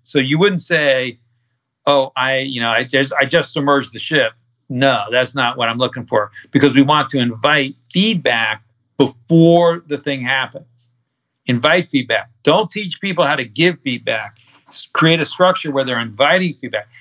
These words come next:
"Hey, I intend to load torpedoes tomorrow at noontime. This is a public statement to the team. What does everyone need to, you know, how does this affect everybody? What, does anyone have a problem with that? Does anyone have any ideas?" That kind of thing.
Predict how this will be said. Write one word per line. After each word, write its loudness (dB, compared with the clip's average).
"Hey, 0
I 0
intend 0
to 4
load 2
torpedoes 0
tomorrow 2
at -8
noontime. -2
This -8
is -6
a 0
public -2
statement -8
to -4
the -14
team. -6
What 6
does 0
everyone 2
need 0
to, -2
you 0
know, 2
how 2
does 2
this -8
affect -2
everybody? -4
What, 0
does -10
anyone 0
have 2
a -6
problem -2
with -14
that? -4
Does -16
anyone -6
have -2
any -4
ideas?" -2
That 0
kind -8
of -20
thing. -20